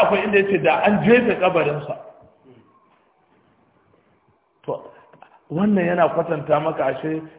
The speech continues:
cin haƙƙin maraya ba ƙaramin abu ba ne. Har ma nake faɗi, kenan wannan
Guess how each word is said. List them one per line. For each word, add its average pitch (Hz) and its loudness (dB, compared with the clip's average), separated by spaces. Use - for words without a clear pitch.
cin 185 -4
haƙƙin 160 -4
maraya 147 6
ba 131 2
ƙaramin 123 -4
abu 117 -10
ba 117 -14
ne. - -20
Har 196 2
ma 202 4
nake 202 -2
faɗi, 160 -4
kenan 175 -2
wannan 175 0